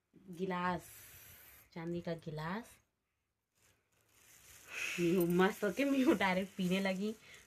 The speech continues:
उनको मज़ा आ रहा है, भाई फ्री का सामान मिल रहा है तो क्या होगा। ये देखिए, चम्मच। मीहू इसमें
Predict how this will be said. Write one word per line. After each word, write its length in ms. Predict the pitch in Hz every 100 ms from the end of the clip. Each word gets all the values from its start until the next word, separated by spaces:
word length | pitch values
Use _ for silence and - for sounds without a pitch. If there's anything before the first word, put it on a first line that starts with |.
| -
उनको 280 | 180 170 185
मज़ा 280 | 175 180
आ 80 | 190
रहा 100 | 185
है, 100 | 185
भाई 160 | 185 185
फ्री 300 | 196 208 196
का 120 | 196
सामान 340 | 202 180 175 196
मिल 220 | 190 185
रहा 140 | 175
है 160 | 180 185
तो 60 | 190
क्या 220 | 185 185
होगा। 260 | 180 175 180 - - - - 202
ये 120 | 202
देखिए, 300 | 185 175 180
चम्मच। 560 | - 214 175 139 - - _ _ _ _ _ _ _ _ - - - - - _ _ _ _ _ _ - - -
मीहू 320 | 190 196 202 196
इसमें 540 | 196 - 196 196 196